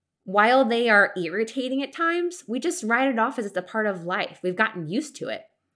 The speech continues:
We've probably all been in, in a place like this, right, in varying degrees.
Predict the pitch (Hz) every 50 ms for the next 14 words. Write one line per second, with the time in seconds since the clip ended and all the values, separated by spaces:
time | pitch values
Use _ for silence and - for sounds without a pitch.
0 | _ _ _ _ _ _ _ _ _ - 220 220 226 - 269 277 277 269 285 262
1 | - - 208 208 214 185 175 196 185 185 180 175 175 170 - 180 175 165 160 160
2 | 156 - - 175 156 151 151 - - - - 143 - - - - - 147 147 143
3 | - 156 156 151 156 151 147 147 147 143 147 143 - 110 107 - - - - -